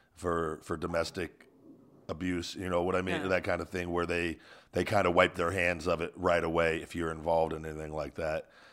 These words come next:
Speaker 1: And,
Speaker 2: Which is
Speaker 1: uh,
Speaker 2: smart. I mean,
Speaker 1: um, so, but this is, I guess you're gonna have to wait and see,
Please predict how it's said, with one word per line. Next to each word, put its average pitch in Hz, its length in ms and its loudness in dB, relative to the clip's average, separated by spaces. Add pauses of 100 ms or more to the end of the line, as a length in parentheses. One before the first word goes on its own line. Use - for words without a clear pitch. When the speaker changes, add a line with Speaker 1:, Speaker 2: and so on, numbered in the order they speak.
(320)
Speaker 1:
And, 82 160 0
Speaker 2:
Which 78 100 0
is - 60 0
Speaker 1:
uh, 80 80 4
Speaker 2:
smart. 180 480 0
I 165 80 -12
mean, 156 440 -10 (480)
Speaker 1:
um, 82 460 4
so, 98 420 4
but 98 220 0
this 113 260 2
is, 95 400 0 (120)
I 101 80 4
guess 101 220 0
you're 101 100 -4
gonna 95 140 0
have 95 180 6
to 98 80 -4
wait 92 320 2
and 85 120 -12
see, 92 400 -4